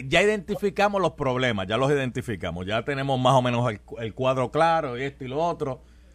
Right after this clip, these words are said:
¿Cómo los resolvemos? Porque después vamos a tocar otros temas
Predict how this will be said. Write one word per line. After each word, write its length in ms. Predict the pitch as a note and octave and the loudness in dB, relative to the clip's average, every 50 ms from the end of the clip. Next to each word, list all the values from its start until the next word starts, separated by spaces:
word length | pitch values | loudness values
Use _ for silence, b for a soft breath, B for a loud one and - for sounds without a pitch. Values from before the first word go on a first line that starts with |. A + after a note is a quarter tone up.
| b b b b b b - - - - - - - - - - | b b b b b b -20 -20 -20 -20 -20 -20 -20 -20 -2 4
¿Cómo 460 | - D3 D3 D#3 D#3+ D#3+ D#3+ D#3 - - | 6 6 6 6 4 4 2 2 2 -2
los 200 | B2+ B2+ A#2 A2+ | -2 -2 0 0
resolvemos? 800 | A2 A2 G2+ - A#2 G2+ G2 G#2 G#2 G2+ F2+ C#2+ - - - - - - | -2 -4 -4 -2 -2 0 0 0 -2 -2 -4 -6 -8 -12 -14 -16 -4 0
Porque 380 | C3+ C3+ B2+ - C#3+ C#3 C3 - | 0 2 2 2 0 0 0 -2
después 360 | C3+ C3+ C#3 B2+ - D#3+ E3+ | -2 -2 -2 2 2 2 4
vamos 240 | G3 A#3+ A#3+ A#3+ G#3+ | 4 4 6 6 4
a 60 | G#3+ | 4
tocar 180 | G#3+ G3 G3 G3 | 4 0 -2 -2
otros 260 | G#3 G3+ F#3 D#3+ - | -2 -2 -4 -4 0
temas 300 | - F#3+ G3+ F3 G#2+ G2+ | 0 0 0 0 -4 -8